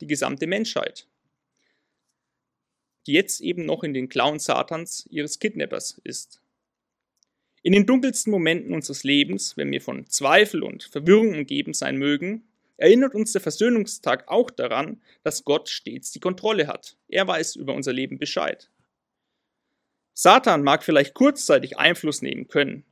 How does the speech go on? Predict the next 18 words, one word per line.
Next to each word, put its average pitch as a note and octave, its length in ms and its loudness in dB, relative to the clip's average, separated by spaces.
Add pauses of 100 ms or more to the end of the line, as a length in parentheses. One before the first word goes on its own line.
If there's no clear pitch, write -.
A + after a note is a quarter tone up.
aber C#3+ 220 0
letzt-, - 360 -6 (140)
letztendlich D#3+ 560 -4
ist C3 120 -10
es - 160 -14
Gott, - 440 0 (100)
der C3 180 -2
über D#3 360 -4
ihn D3+ 300 -10
triumphieren F3 580 -6
wird. - 300 -12 (1300)
Wenn G3 140 6
wir B3+ 80 6
uns B3 100 2
also G3+ 300 2
manchmal E3 500 2
von C#3 200 -6
der - 180 0